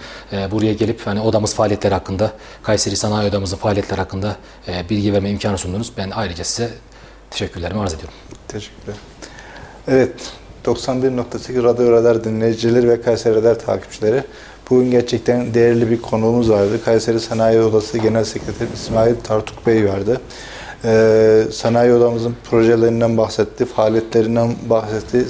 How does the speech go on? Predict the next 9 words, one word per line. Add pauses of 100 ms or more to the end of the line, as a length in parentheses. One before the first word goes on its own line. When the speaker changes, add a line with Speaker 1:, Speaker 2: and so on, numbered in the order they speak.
(100)
Speaker 2:
işte
sanayicinin
ne
katkıları
sağladıklarından (320)
bahsetti. (280)
Kendilerine
teşekkür
ediyoruz.